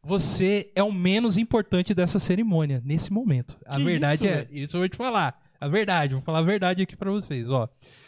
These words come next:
Speaker 1: Porque quem, quando, quando entra a noiva que o povo se levanta, irmão.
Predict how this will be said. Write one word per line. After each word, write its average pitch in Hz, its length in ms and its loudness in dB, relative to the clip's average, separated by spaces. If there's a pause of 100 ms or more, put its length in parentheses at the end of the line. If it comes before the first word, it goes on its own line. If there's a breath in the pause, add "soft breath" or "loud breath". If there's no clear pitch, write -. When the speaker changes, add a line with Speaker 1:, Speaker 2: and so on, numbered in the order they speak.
(180 loud breath)
Speaker 1:
Porque 151 520 0 (1500 soft breath)
quem, 175 360 0
quando, 165 360 2 (100)
quando 165 320 2
entra 190 280 -2
a 175 40 0
noiva 156 320 2
que - 80 -6
o 170 40 -10
povo 170 220 -2
se - 120 -4
levanta, 143 460 0
irmão. 117 180 -12